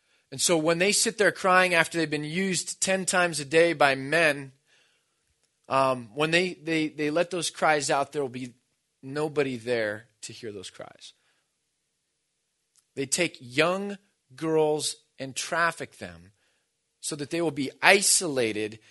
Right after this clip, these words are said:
and completely alone and without hope, so that they will be compliant. I have three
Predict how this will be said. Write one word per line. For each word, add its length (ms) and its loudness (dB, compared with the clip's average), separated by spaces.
and 160 -8
completely 760 -6
alone 520 -4
and 200 -8
without 500 2
hope, 580 -2
so 180 -8
that 140 -10
they 100 -4
will 100 -4
be 120 -10
compliant. 640 -18
I 160 4
have 640 2
three 720 -10